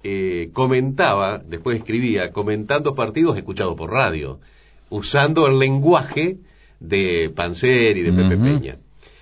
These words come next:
Speaker 1: Así que por ahí empezó mi gusto con el periodismo. Eh, ya en cuarto, quinto año, ya me empezó a interesar muchísimo la política.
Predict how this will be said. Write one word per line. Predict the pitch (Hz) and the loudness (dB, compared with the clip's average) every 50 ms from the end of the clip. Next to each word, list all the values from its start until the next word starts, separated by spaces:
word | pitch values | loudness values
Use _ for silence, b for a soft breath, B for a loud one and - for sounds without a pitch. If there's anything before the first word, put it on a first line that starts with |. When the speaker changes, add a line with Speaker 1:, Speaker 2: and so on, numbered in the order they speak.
| b b b | b b b
Speaker 1:
Así | b 107 160 - | b -2 -2 0
que | - 156 - | 2 0 0
por | - - 117 120 | 0 0 0 2
ahí | 117 131 165 | 2 4 2
empezó | 175 170 160 139 - - 131 | 2 2 0 0 0 0 0
mi | 127 127 120 | 0 0 0
gusto | 117 135 135 139 - - 151 151 147 139 139 B B B B B B - | 0 0 -2 -2 0 2 2 2 2 0 -4 B B B B B B -4
con | - 113 123 131 139 139 135 - - | 0 2 2 2 2 0 -2 -4 -2
el | 104 101 98 92 90 87 85 82 | 0 0 0 0 -2 -4 -6 -6
periodismo. | 85 95 87 92 90 87 82 78 67 65 73 73 71 71 - - - - | -4 -4 -2 -2 0 0 -2 -4 -4 -6 -8 -8 -8 -8 -10 -14 -16 -12
Eh, | - 87 85 82 82 80 78 | -8 -6 -4 -4 -4 -4 -2
ya | 90 113 123 135 131 110 92 | 0 2 2 2 2 0 -2
en | - - 85 82 80 80 | -4 -6 -8 -8 -8 -8
cuarto, | - 95 104 120 120 120 113 98 78 78 85 80 | -4 0 2 2 2 2 0 -2 -4 -6 -8 -8
quinto | 82 98 101 104 101 95 101 104 107 107 | -8 -8 -10 -8 -8 -4 0 0 2 2
año, | 107 104 101 101 110 117 127 139 135 139 B B B B B B B B B | 2 2 0 0 0 0 0 0 -2 -4 B B B B B B B B B
ya | - 73 87 90 | -10 -6 -4 -2
me | 95 104 | 0 0
empezó | 95 87 78 82 78 - 101 101 104 104 95 87 | -2 -2 -2 -4 -4 -2 0 0 0 0 0 0
a | 82 80 78 78 76 | 0 -2 -2 -4 -4
interesar | 80 76 73 76 78 - 107 101 95 | -6 -8 -8 -8 -6 -4 -4 -4 -4
muchísimo | 87 98 101 - - 139 135 135 - 87 76 69 | -4 -4 -4 -4 -2 -2 -2 -2 -4 -6 -6 -6
la | 69 71 69 | -8 -8 -8
política. | 69 76 73 71 69 69 69 67 - - - - | -8 -10 -10 -10 -12 -14 -14 -16 -14 -14 -14 -14